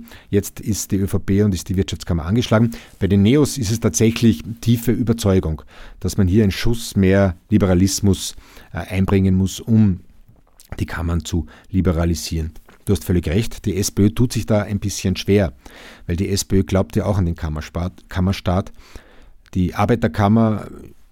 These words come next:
sieht auch eine Pflichtmitgliedschaft vor, also für uns alle, die wir Arbeitnehmerinnen und Arbeitnehmer sind. Auch die Arbeiterkammer hatte ihre Skandale in der Vergangenheit,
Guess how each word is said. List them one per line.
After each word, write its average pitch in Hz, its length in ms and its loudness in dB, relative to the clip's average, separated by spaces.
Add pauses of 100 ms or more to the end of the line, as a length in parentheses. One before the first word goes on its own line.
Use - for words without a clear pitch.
(500)
sieht 104 240 -4
auch 117 160 0
eine 98 140 2
Pflichtmitgliedschaft 92 960 -4
vor, 92 360 -2 (120)
also 87 240 -6 (260)
für - 180 -2
uns 90 140 -2
alle, 98 340 -2
die 92 160 -2
wir 92 100 -2
Arbeitnehmerinnen 92 800 0
und 92 240 -8
Arbeitnehmer 85 640 -2 (380)
sind. 113 400 2 (440)
Auch - 80 -16
die - 140 -4
Arbeiterkammer 98 680 0 (200)
hatte 95 400 2
ihre 87 680 -2
Skandale 82 580 -4
in 101 80 0
der 98 80 -4
Vergangenheit, 92 600 0